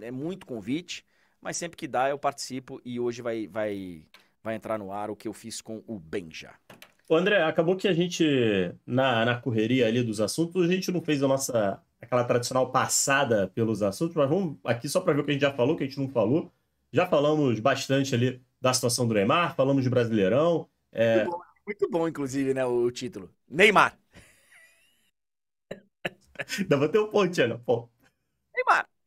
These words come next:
Speaker 1: <laughs>
Speaker 2: É, o Brasileirão aí chegando ao final do primeiro turno, é claro, ainda temos jogo hoje, né?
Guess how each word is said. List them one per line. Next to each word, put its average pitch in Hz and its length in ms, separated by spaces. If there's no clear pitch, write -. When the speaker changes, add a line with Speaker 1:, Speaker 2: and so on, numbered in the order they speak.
Speaker 1:
<laughs> - 360
Speaker 2:
É, 123 800
o 175 60
Brasileirão 143 520
aí 135 200
chegando 135 360
ao 127 80
final 131 200
do 120 60
primeiro 127 220
turno, 135 220
é 131 60
claro, 131 260
ainda 123 180
temos 160 300
jogo 143 220
hoje, 165 260
né? 147 220